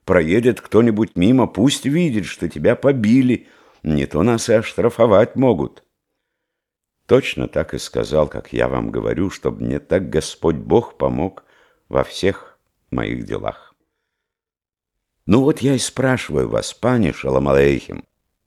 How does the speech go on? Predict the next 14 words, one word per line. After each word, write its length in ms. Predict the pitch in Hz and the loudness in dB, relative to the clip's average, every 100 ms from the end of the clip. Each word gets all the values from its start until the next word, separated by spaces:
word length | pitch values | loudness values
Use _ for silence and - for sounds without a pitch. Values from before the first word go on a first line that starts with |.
| _ _ _ _ _ _ | _ _ _ _ _ _
ведь 200 | - 76 | -4 -4
вы 180 | 98 160 | 2 2
человек 500 | - 120 131 120 131 | 2 2 4 4 2
бывалый. 920 | 87 - - 101 78 90 80 55 - _ _ _ _ _ _ _ _ _ _ _ _ _ - | 0 -4 0 2 4 2 -2 -6 -14 _ _ _ _ _ _ _ _ _ _ _ _ _ -4
Не 280 | 71 80 | 0 2
прав 480 | 73 67 65 107 107 | 0 -2 0 0 -2
ли 180 | 58 60 | -6 -8
Тевье, 580 | - 64 80 73 64 50 | -6 -2 -2 -2 -8 -10
когда 360 | - 50 55 | -10 -8 -6
говорит, 440 | 58 55 52 78 85 | -4 -4 -4 -6 -8
что 500 | - - 60 - _ | -10 -6 -6 -6 _
велик 720 | 55 55 60 62 - 131 - | -16 -10 -8 -4 -2 -2 -4
наш 300 | 60 64 52 | -6 -6 -6
Бог? 540 | 50 53 57 - - | -8 -2 -2 -4 -16